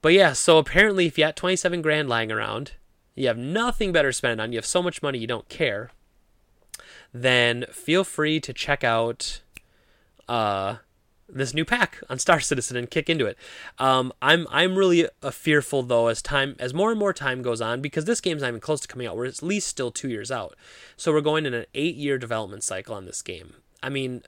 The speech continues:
very few games survive that sort of development hell, and I just don't know if we'll ever see anything playable in this game of, of merit. And I'm not talking about, oh, they're like,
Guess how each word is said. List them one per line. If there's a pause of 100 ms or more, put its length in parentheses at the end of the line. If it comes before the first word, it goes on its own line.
very
few
games
survive
that
sort
of
development
hell, (440)
and
I
just
don't
know
if
we'll
ever
see
anything
playable (460)
in
this
game
of,
of
merit.
And
I'm
not
talking
about, (140)
oh,
they're
like,